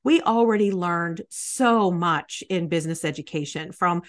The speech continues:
core lessons and basic lessons on business and types of businesses, types of business ownership.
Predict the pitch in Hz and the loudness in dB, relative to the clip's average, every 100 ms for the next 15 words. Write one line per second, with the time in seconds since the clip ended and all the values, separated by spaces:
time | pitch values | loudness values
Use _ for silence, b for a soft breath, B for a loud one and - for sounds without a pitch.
0 | B B - 277 269 254 214 220 - 208 | B B -4 2 4 4 2 2 0 0
1 | 202 208 208 - 180 165 160 156 185 214 | 0 0 -2 -6 -4 -2 -2 -2 -2 0
2 | 208 190 175 165 180 170 156 147 143 220 | -4 -2 -2 -2 -2 -6 -6 -8 -2 -2
3 | 226 220 220 - 156 - 185 214 185 185 | 0 0 -2 -4 -6 -4 -4 -2 -2 -2
4 | 190 190 190 185 180 175 156 - 160 170 | 0 -4 -2 -4 -4 -8 -10 -10 -8 -6
5 | 165 165 180 180 185 - 175 | -6 -4 -4 -2 -4 -2 -2